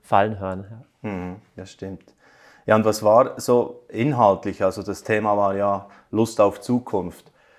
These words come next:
Speaker 2: Und was war so dein Ziel jetzt, was du den Schweizerinnen und Schweizern so, äh, sagen wolltest?
Speaker 1: Ja, wir leben in einer zunehmend angstgesteuerten Kultur. Es betrifft sogar die junge Generation, die so sagt, hey, Zukunft, das wird alles schlecht und Kinder kriegen ist auch nicht mehr gut und sowas. Und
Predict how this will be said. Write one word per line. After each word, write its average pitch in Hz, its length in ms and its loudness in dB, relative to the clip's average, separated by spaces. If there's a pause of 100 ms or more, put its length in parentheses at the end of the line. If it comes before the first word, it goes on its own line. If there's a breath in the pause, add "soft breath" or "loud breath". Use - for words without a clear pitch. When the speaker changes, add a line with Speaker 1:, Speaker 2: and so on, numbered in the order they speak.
(520 soft breath)
Speaker 2:
Und 98 320 -2 (100)
was 107 240 2
war 113 160 4
so 120 180 -8
dein 117 380 0
Ziel 139 480 -2
jetzt, 123 580 -4 (140)
was 110 180 0
du 123 80 -4
den 117 220 -4
Schweizerinnen 117 800 -2
und 113 140 -4
Schweizern 110 440 -2
so, 107 300 -6 (280)
äh, 104 320 -14
sagen 107 440 0
wolltest? - 460 -10 (140)
Speaker 1:
Ja, 156 140 4
wir 165 80 4
leben 170 300 -2
in 135 160 -4
einer 127 160 -2
zunehmend 147 520 -6
angstgesteuerten 135 920 -4
Kultur. 147 560 -4
Es - 120 -20
betrifft - 360 -12
sogar 120 240 4
die 117 80 -2
junge 143 240 -4
Generation, 123 800 -4
die 147 80 -10
so 120 160 -8
sagt, 120 320 -4
hey, 120 160 -4
Zukunft, 143 520 -8
das 123 140 -12
wird 123 140 -2
alles 113 260 -8
schlecht - 460 0
und 107 120 -16
Kinder 139 240 -6
kriegen 127 300 -10
ist 107 140 -8
auch 135 100 -4
nicht 139 180 -8
mehr 127 140 -4
gut 139 240 -4
und 123 140 -10
sowas. 117 260 -4
Und 131 160 -8